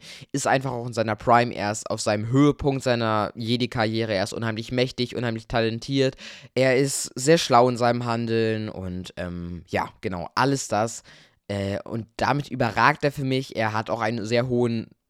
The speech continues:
Comedy-Faktor, also er trägt auch zur, zur Unterhaltung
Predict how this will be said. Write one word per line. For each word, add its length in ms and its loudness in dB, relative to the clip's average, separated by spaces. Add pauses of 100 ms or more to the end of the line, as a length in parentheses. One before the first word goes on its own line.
(220)
Comedy-Faktor, 1080 4
also 320 4
er 420 0
trägt 320 -4
auch 160 0
zur, 540 -4 (480)
zur 180 2
Unterhaltung 800 2